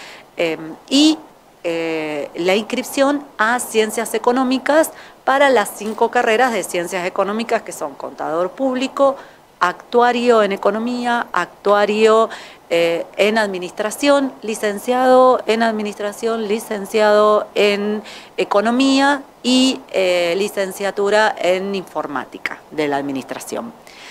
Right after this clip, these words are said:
Eso también empiezan lo, el primer año de carrera de grado.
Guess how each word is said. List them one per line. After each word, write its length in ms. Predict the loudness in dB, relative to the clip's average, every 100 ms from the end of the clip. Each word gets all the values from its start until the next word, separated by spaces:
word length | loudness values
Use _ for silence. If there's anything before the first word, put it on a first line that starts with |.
| -20 -20 -20 -4 0
Eso 280 | 2 2
también 500 | 2 0 2 2 2
empiezan 880 | 0 -2 -2 0 0 -2 -4 -2 0
lo, 160 | 0 -2
el 220 | -4 -6
primer 300 | -6 -4 0
año 260 | 0 0 -2
de 220 | 2 0
carrera 500 | 0 -2 0 0 0
de 140 | 0 -2
grado. 420 | -4 -6 -8